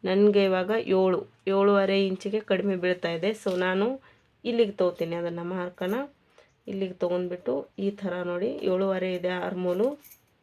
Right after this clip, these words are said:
ಈ ಥರ ಮಾಡ್ಕೊಂಡಿದ್ದೀನಿ. ಇಲ್ಲಿ ತಳಗಡೆ ಬಂದ್ಬಿಟ್ಟು ಐದೂವರೆ ಮತ್ತೆ ಇಲ್ಲಿ ಒಂದೂವರೆ ಇಂಚು ಈ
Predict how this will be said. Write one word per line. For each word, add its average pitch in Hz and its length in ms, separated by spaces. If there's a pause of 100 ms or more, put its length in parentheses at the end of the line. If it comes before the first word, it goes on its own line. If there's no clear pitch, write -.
(400)
ಈ 196 40 (100)
ಥರ 180 100 (140)
ಮಾಡ್ಕೊಂಡಿದ್ದೀನಿ. 170 680 (680)
ಇಲ್ಲಿ 233 220 (180)
ತಳಗಡೆ 226 420 (100)
ಬಂದ್ಬಿಟ್ಟು 202 480 (2750)
ಐದೂವರೆ 240 640 (2750)
ಮತ್ತೆ 208 240 (100)
ಇಲ್ಲಿ 220 160 (200)
ಒಂದೂವರೆ 190 500
ಇಂಚು 175 260 (680)
ಈ - 20